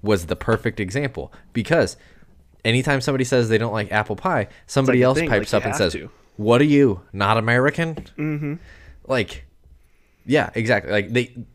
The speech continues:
Speaker 1: the brain, the human brain, for some reason, or at least some people's brain,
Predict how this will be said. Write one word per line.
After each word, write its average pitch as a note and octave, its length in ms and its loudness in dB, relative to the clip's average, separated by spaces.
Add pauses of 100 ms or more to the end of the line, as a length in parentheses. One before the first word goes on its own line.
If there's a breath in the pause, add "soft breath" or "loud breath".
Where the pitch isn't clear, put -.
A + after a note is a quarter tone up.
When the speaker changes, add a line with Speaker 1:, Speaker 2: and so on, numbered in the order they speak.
(180)
Speaker 1:
the B2 160 -2
brain, A#2+ 640 -4 (420 soft breath)
the G#2+ 80 -6
human C#3 360 -4
brain, A2 380 -4
for F#2+ 160 -6
some F2+ 240 -8
reason, E2+ 260 -4
or F#2+ 160 -4
at F2 60 -4
least F#2 220 -6
some F#2+ 260 -6
people's G2 440 -8
brain, E2 260 -8